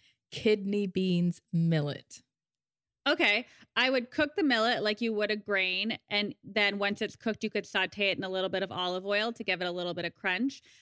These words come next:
Speaker 2: I would chop up the hearts of palm. And what was the other one?
Speaker 1: Kidney beans.
Speaker 2: And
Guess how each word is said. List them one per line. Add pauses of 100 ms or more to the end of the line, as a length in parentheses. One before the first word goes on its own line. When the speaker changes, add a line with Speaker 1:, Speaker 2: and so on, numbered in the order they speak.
(120)
Speaker 2:
I
would
chop
up
the
hearts
of
palm. (420)
And
what
was
the
other
one? (120)
Speaker 1:
Kidney
beans. (320)
Speaker 2:
And